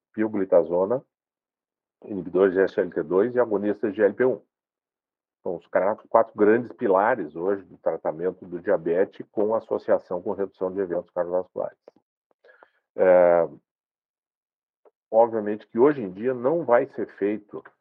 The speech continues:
um novo, o K P D S, pra testar, é, tratamento glicêmico intensivo com essas drogas.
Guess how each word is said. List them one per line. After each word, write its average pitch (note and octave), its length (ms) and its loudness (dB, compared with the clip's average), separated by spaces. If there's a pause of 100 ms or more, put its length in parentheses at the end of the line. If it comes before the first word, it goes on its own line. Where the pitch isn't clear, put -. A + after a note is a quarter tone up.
(260)
um G2 160 -8
novo, G2+ 340 2 (140)
o - 60 -4
K G2+ 160 0
P - 140 -4
D F2+ 120 -4
S, E2+ 340 0
pra F#2+ 180 0
testar, F#2 580 -2 (460)
é, E2+ 280 -4
tratamento F2+ 640 -4
glicêmico F#2 540 -6
intensivo A#2+ 580 -4
com D3+ 140 0
essas D#3 260 0
drogas. D3+ 320 6